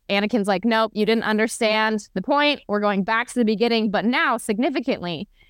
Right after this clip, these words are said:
at the beginning, he had his typical Skywalker blue saber. Um, now he flips and it's the red Vader saber,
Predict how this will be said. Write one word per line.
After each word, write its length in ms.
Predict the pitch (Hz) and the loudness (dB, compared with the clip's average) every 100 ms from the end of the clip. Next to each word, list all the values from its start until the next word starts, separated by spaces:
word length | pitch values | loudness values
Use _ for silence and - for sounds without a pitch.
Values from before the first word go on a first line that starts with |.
| - | -6
at 140 | 202 | -2
the 80 | 220 | 0
beginning, 800 | 208 185 320 440 226 196 208 254 _ _ | 0 0 2 2 2 2 0 -2 _ _
he 180 | - 254 | 0 2
had 360 | 247 220 196 185 | 2 0 0 0
his 240 | 214 214 | 0 0
typical 480 | - 262 202 214 202 | -2 -2 0 0 -2
Skywalker 680 | - 196 190 170 151 190 185 | 0 0 2 2 0 0 -2
blue 400 | 185 175 170 170 | 0 -2 -2 -2
saber. 520 | 247 262 170 67 - _ - | 0 0 0 -2 -6 _ -6
Um, 400 | 214 208 185 175 185 | 0 2 2 -2 -2
now 720 | 208 262 415 294 226 202 - _ - | 0 2 2 2 4 2 -2 _ -4
he 100 | 233 | -4
flips 380 | - 233 208 254 | -2 -2 -2 0
and 100 | 214 | 0
it's 160 | 196 | 0
the 100 | - | 0
red 300 | 208 185 170 | 2 2 0
Vader 320 | 175 220 196 - | 2 2 2 -2
saber, 460 | - - - - | -6 -6 -6 -10